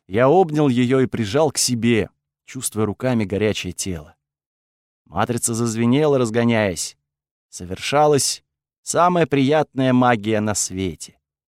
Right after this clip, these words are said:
Магия взаимной страсти. Какое-то время мы были поглощены друг другом. Потом я услышал, как в дверь дома стучат. «Ты помнишь, что было вчера?» — спросил я Полину. «Нет», —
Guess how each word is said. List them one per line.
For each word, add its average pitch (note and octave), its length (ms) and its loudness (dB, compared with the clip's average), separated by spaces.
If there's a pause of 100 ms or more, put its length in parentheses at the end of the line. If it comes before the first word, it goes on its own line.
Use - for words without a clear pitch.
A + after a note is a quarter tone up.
(140)
Магия A#2+ 460 0
взаимной G#2 540 -2
страсти. - 680 -10 (1600)
Какое-то B2 380 -2
время D3+ 320 4
мы D3 120 2
были C#3+ 220 2
поглощены C3+ 720 0
друг G#2+ 220 -4
другом. F#2 320 -10 (720)
Потом D#3+ 300 2
я D#3 120 6
услышал, D3+ 460 0
как C3+ 160 2
в G#2 80 -10
дверь B2+ 300 0
дома D#3+ 320 2
стучат. - 720 -4 (1080)
«Ты G#2+ 100 -4
помнишь, G#3 340 0
что - 180 0
было C#3+ 200 2
вчера?» — B2+ 480 2 (140)
спросил G2 400 -6
я F2+ 120 -6
Полину. E2+ 400 -14 (720)
«Нет», — C3 460 2